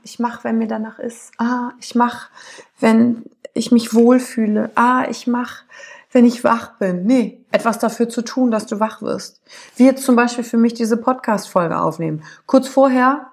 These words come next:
denke ich auch immer, „Oh, jetzt könnte ich auch andere Sachen machen. Oh, ich möchte aber nicht.“ Ja,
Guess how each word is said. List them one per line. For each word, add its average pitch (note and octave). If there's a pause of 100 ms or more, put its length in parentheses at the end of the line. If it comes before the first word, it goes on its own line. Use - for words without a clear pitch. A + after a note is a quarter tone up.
denke A#3
ich -
auch B3
immer, G3+
„Oh, G3+
jetzt G3
könnte F3+
ich F#3
auch -
andere G3+
Sachen G3
machen. G3
Oh, G#3
ich -
möchte G3+
aber F#3
nicht.“ F#3
Ja, A3+